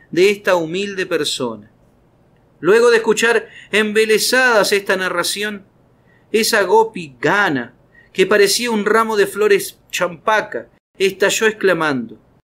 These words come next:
"Jai Radhe, Jai Radhe, Radhe Radhe, Jaya Jaya". El eco de su felicidad se esparció por el bosque y las colinas de Brindaban, llenando de vida a todos los seres móviles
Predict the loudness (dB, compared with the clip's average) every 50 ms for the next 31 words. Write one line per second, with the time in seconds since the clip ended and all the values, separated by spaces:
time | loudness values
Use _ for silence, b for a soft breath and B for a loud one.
0 | _ _ _ _ -14 -6 0 2 4 4 6 6 6 6 6 4 4 4 4 4
1 | 6 6 6 6 6 6 6 6 6 6 4 2 2 2 0 2 4 4 4 4
2 | 4 2 2 4 4 4 4 6 4 4 4 4 4 4 4 4 4 2 2 2
3 | 2 2 2 2 2 4 2 0 2 2 4 4 4 4 4 2 2 2 2 0
4 | 0 2 2 4 4 2 2 2 2 2 2 4 4 2 2 2 0 0 0 0
5 | 0 0 -2 -4 -6 -12 -18 _ _ _ b b b b b b b b b b
6 | 0 2 2 2 2 4 4 4 4 2 0 -4 -2 -2 -4 -4 -2 -4 -6 -6
7 | -2 0 2 2 2 0 -2 -6 _ b b b b b -4 0 0 0 2 2
8 | 0 0 0 0 0 -2 0 2 2 2 2 2 0 2 2 2 2 2 -2 -6
9 | -8 -6 -2 -2 -4 -4 -2 -6 -6 -4 -4 -2 -2 -2 -2 -4 -6 -6 -8 -8
10 | -4 -2 0 2 2 2 0 0 -4 -8 -12 B B B B B B -4 0 0
11 | 0 2 0 -2 -2 -2 0 0 0 -2 -2 -6 -2 0 0 2 2 2 0 -2
12 | -2 0 0 2 2 2 2 2 0 2 2 2 2 2 0 -2 -2 0 0 0
13 | 0 -2 -4 -4 -4 -4 -4 -8 -12 _ _